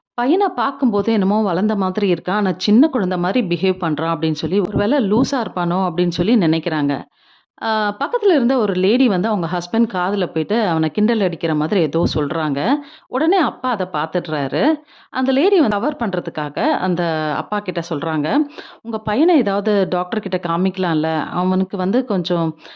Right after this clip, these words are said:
அ, மனநிலை சரியில்லாத மாதிரி தெரியுது, ஏதாவது டாக்டர் கிட்ட நீங்க காமிக்கலாம்ல," அப்படின்னு சொல்லி சொல்றாங்க. அப்பா வந்து அதுக்கு ரிப்ளை கொடுக்குறாரு,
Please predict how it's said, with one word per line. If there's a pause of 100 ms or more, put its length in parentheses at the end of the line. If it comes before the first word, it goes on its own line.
(120)
அ,
மனநிலை
சரியில்லாத
மாதிரி
தெரியுது, (380)
ஏதாவது
டாக்டர்
கிட்ட
நீங்க
காமிக்கலாம்ல,"
அப்படின்னு
சொல்லி
சொல்றாங்க. (520)
அப்பா
வந்து
அதுக்கு
ரிப்ளை
கொடுக்குறாரு,